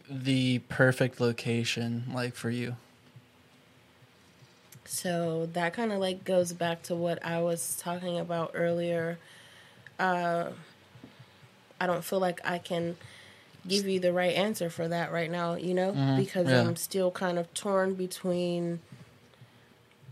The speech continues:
Speaker 2: do I want that, you know,
Speaker 1: Yeah.
Speaker 2: storefront space,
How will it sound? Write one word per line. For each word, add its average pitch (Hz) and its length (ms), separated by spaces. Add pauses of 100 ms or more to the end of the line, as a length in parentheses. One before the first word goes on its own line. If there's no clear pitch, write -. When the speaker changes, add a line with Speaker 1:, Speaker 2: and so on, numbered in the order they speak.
(360)
Speaker 2:
do 180 200
I 165 100
want 165 300
that, 202 300 (140)
you 208 100
know, 208 260
Speaker 1:
Yeah. 123 220 (120)
Speaker 2:
storefront 208 560
space, 214 400